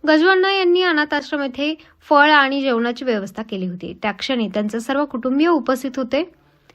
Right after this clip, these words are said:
गजू अण्णा हे आणि त्यांचे झांज पथकातील सहकारी श्री साईबाबांच्या पालखी आणि रथासमोर गेल्या चाळीस वर्षांपासून झांज वाजवतात.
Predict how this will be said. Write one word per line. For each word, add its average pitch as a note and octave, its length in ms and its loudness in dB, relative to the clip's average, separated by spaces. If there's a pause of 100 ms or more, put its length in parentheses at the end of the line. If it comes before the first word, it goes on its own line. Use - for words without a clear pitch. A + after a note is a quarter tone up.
(560)
गजू D4 240 6
अण्णा E4+ 320 6
हे F4+ 160 0
आणि C#4 380 0
त्यांचे C#4+ 440 -2 (500)
झांज D4 340 4
पथकातील D4+ 600 2
सहकारी C4 640 -2
श्री C4+ 300 -6
साईबाबांच्या C#4 680 -2
पालखी A#3 380 0
आणि D4 200 0
रथासमोर B3 680 -4
गेल्या A#3+ 200 -2
चाळीस B3+ 340 -2
वर्षांपासून C#4 680 -4 (420)
झांज C#4 480 4 (500)
वाजवतात. A3 560 0